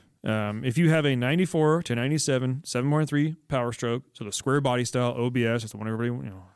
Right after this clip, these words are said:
O B S truck, uh, the turbo inlet hose. That's the hose that goes from the crankcase vent to the inlet of the turbo. It's like a, a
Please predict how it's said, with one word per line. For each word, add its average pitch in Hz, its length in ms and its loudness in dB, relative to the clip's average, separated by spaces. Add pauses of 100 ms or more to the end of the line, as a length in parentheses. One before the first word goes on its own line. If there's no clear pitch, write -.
(220)
O 113 140 -10
B 127 140 -2
S 127 120 0
truck, 123 340 -10
uh, 127 240 -14 (680)
the 127 280 2
turbo 160 520 2 (140)
inlet 135 420 2
hose. - 520 -8 (200)
That's 120 180 -6
the 120 140 -6
hose 143 320 4
that 131 160 0
goes 131 280 2
from 123 460 -2
the 117 300 -2
crankcase 135 640 -4
vent 135 400 -2 (100)
to 127 160 -4
the 113 100 -10
inlet 135 340 0
of 123 40 0
the 123 60 0
turbo. 104 400 -4
It's 104 140 -6
like 110 160 -4
a, 104 200 -4 (180)
a 113 120 -8